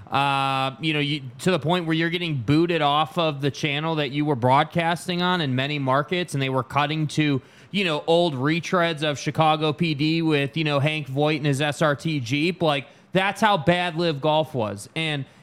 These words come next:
and I really don't understand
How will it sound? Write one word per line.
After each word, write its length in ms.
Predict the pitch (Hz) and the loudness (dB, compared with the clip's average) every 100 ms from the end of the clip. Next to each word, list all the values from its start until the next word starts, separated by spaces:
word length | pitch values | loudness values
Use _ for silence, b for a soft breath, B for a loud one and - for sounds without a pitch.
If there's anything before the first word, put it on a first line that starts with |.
| b | b
and 180 | 170 170 | -4 -2
I 220 | 165 180 | 0 2
really 360 | 196 208 214 196 | 2 0 0 -2
don't 480 | 135 165 185 190 - | -2 2 4 2 0
understand 1120 | 180 175 170 160 - - 165 165 156 143 123 | -2 0 0 0 -4 -6 -4 -2 -2 -4 -6